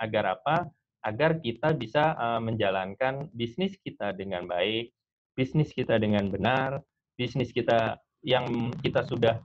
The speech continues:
eh, rancang, sudah rencanakan, bisa menjadi bisnis yang kuat dan long lasting. Mungkin itu, eh, intinya dari, apa, gambaran ya, terkait dengan bisnis online. Jadi, eh,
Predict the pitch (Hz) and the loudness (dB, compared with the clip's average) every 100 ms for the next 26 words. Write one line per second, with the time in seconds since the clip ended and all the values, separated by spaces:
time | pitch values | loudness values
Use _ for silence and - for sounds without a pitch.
0 | - - - - 110 107 113 117 117 120 | -14 -16 -18 -12 -4 0 2 2 2 0
1 | 156 151 151 - 117 117 117 110 113 107 | 0 0 -4 -8 0 2 2 -2 -2 -2
2 | 107 104 139 143 147 147 _ _ 110 110 | -2 -2 -2 -2 -4 -8 _ _ -10 -4
3 | 131 120 113 117 113 110 113 107 107 110 | -4 0 0 0 -6 -6 -6 -4 -4 0
4 | 117 - 104 98 104 104 98 95 - - | 0 2 0 0 -2 -6 -2 -4 -4 -10
5 | 92 - _ _ _ _ _ - 151 147 | -10 -12 _ _ _ _ _ -6 -4 -2
6 | 110 156 165 123 120 120 120 117 113 113 | 2 4 6 6 4 4 4 4 4 2
7 | 110 117 _ _ _ 117 117 117 113 120 | 0 -4 _ _ _ -10 -8 -6 -2 0
8 | 156 160 _ 104 101 101 104 104 101 101 | 0 -2 _ -2 0 0 0 -2 -2 -4
9 | 101 98 98 - 135 - _ _ _ _ | -6 -6 -8 -4 -6 -6 _ _ _ _
10 | 120 113 120 135 117 110 117 - - 107 | 2 4 4 4 4 2 0 -8 0 0
11 | 110 104 104 101 98 101 98 95 92 92 | 0 0 -2 -2 -4 -6 -4 -4 -4 -2
12 | 98 131 139 _ _ _ _ _ _ 113 | 0 0 -2 _ _ _ _ _ _ -6
13 | 110 107 107 104 104 | -4 -2 -2 -2 -2